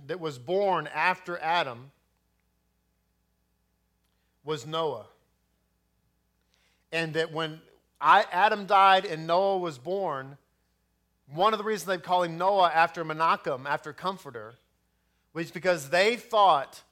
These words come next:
that because Adam had died, that the curse would end and the child born immediately after the death of Adam, follow the bouncing ball here, would bring about the restoration of all things.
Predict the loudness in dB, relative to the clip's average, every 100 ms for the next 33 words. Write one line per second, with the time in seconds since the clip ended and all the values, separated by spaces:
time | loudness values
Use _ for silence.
0 | _ _ _ -10 -6 -8 -2 2 2 0
1 | -4 2 4 4 0 -2 -4 0 4 6
2 | 6 4 -2 -10 _ _ _ -8 -6 -8
3 | -4 0 0 0 -6 -8 -6 -6 -4 -4
4 | -8 -14 _ _ -4 -4 -2 -4 -4 -12
5 | -4 0 0 0 -4 -8 -4 -2 -2 -4
6 | -8 -6 -6 -4 -4 -2 0 0 0 -8
7 | -4 -4 -4 0 0 0 -2 0 0 0
8 | -4 -2 -2 -4 -6 0 2 0 -4 -8
9 | -10 _ _ _ -6 -6 -4 -4 -2 0
10 | 2 2 -2 -2 -2 -4 -6 -4 -6 -10
11 | -6 -6 -6 -12 -18 -20 _